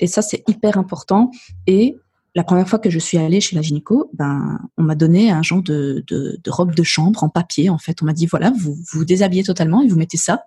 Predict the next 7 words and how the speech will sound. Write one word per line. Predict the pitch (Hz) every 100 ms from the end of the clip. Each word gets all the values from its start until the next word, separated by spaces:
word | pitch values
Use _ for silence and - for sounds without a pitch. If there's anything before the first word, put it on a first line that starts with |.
| _
sur | - 254
vous. » | 208 190 - - - - -
Et |
donc, | 175 185 359 - _ _ _ _ _ _
elle | 185 180
écartait | 196 190 202 - 202
juste | 185 214 262 - -